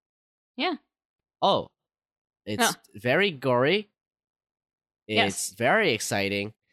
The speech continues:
Speaker 2: It's also very
Speaker 1: Yes.
Speaker 2: homoerotic. Like,
Speaker 1: Uh, <laughs>
Speaker 2: it's, it's obvious that in, in the, in the off time, wh-, whoever draws this manga is, like, is, like, a Bara enthusiast.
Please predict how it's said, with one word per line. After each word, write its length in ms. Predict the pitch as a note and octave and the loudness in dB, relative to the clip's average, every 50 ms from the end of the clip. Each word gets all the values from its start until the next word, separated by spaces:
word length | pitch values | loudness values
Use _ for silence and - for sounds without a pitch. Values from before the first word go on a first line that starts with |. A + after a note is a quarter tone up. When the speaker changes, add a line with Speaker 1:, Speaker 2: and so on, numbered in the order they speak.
| _ _ | _ _
Speaker 2:
It's 80 | - G3+ | -2 0
also 180 | A#3 A3+ C4+ | 2 2 2
very 280 | A#3 C#3+ C#3+ D3 F3 F#3+ | 0 2 2 4 4 4
Speaker 1:
Yes. 100 | D#3+ A#2+ | 4 2
Speaker 2:
homoerotic. 760 | B2+ C3+ C#3+ D#3 D3+ C3+ A2+ G#2 G2 F#2+ G#2+ A#2+ C#3 C#3+ - - _ _ _ _ _ _ _ _ _ _ _ _ _ _ _ _ _ _ | 0 2 2 4 2 2 2 0 0 0 0 0 0 -2 -4 -10 _ _ _ _ _ _ _ _ _ _ _ _ _ _ _ _ _ _
Like, 340 | - C3+ C#3+ D3 C#3 - - _ | -2 0 0 0 0 -4 -4 _
Speaker 1:
Uh, 60 | D#4 - - | -4 0 0
<laughs> 280 | D#4+ - - - E4+ - | 0 0 2 0 2 2
Speaker 2:
it's, 200 | G4+ G4 - - - - - - - - | 2 2 2 -2 -4 -4 -10 -16 -6 -4
it's 140 | - G3 - - | -2 -2 0 2
obvious 460 | D#3+ D#3+ G#3 G3+ A#3 C4 C4 C4+ B3+ | 2 2 2 2 2 2 2 2 2
that 180 | - G3+ F3+ E3 - | 2 2 2 2 2
in, 260 | D#3+ D#3+ D#3+ D3+ C#3+ | 2 2 2 0 -2
in 160 | - C#3+ D3+ D3 | -2 -2 0 0
the, 140 | D3 B2 - | 0 -2 0
in 220 | C3 C#3+ C#3+ C#3 B2+ | 0 0 0 0 0
the 120 | C3 A2+ | -2 0
off 220 | G#2 A2 B2+ - | 0 0 0 -2
time, 400 | - - F3 F3 F3+ F3 D#3 A2+ - _ _ _ | 0 0 2 2 2 0 -2 -4 -8 _ _ _
wh-, 60 | - B2+ - - | -10 -10 -8 -6
whoever 540 | C#3 C3+ C#3+ D#3+ F3+ F#3 G#3+ A3 G#3 F3+ | -4 0 0 2 2 2 2 2 2 0
draws 560 | - A#2+ - - C3 A#2+ A2 B2 C#3+ D3 - - | -2 -8 -6 -2 0 2 2 2 0 -2 -4 -4
this 200 | - C3 B2+ - | -4 -4 -2 -2
manga 560 | B2+ A#2+ G#2 G2+ A2 A#2+ B2+ C#3 C#3 C#3 C3+ - | 0 0 0 0 0 0 0 2 2 2 0 0
is, 180 | A2+ A#2 A#2 - | -4 -4 -4 -4
like, 380 | A#2 A2+ A2+ C3 A#2+ - - _ _ _ _ _ _ - | -4 -2 -2 -4 -4 -6 -12 _ _ _ _ _ _ -6
is, 120 | C#3+ A#2 | -2 -2
like, 120 | C#3 B2+ | 0 0
a 60 | C3 C3+ | -2 -4
Bara 460 | A#2+ - G#2+ F#2 G2+ A2+ A2+ B2+ B2+ | -4 -4 -4 -2 0 0 2 2 0
enthusiast. 840 | C3 C#3 C#3+ C3+ D3 D3 C#3+ - D#3+ D#3+ E3+ F#3 - - - - - | 0 -2 -2 0 -2 -2 0 0 0 2 2 2 2 0 -2 -4 -10